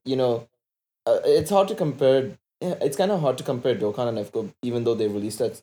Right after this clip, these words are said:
the same time. They're two different gacha games. F G O is story driven. They have a story planned out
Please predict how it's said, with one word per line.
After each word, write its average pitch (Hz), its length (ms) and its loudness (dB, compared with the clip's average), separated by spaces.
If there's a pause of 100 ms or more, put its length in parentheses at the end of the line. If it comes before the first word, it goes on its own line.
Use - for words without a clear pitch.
the 107 140 -4
same 110 300 -6
time. 120 220 -2
They're 107 100 0
two 151 200 -4
different 113 380 -6
gacha 104 340 -8
games. 98 320 -10 (680)
F 160 180 4
G 180 80 2
O 180 60 4
is 156 120 -2
story 123 360 2
driven. 107 380 -2
They 127 120 2
have 123 360 -2
a 113 120 2
story 117 400 -2
planned 113 400 -4
out 113 240 -2